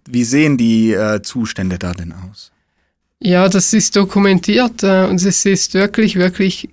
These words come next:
Speaker 2: grauenhaft. Ähm, wie gesagt, es gibt keine wirkliche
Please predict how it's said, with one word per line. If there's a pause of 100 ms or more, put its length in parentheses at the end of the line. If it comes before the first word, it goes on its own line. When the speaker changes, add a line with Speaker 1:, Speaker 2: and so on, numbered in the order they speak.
(180)
Speaker 2:
grauenhaft.
Ähm, (580)
wie
gesagt,
es
gibt
keine
wirkliche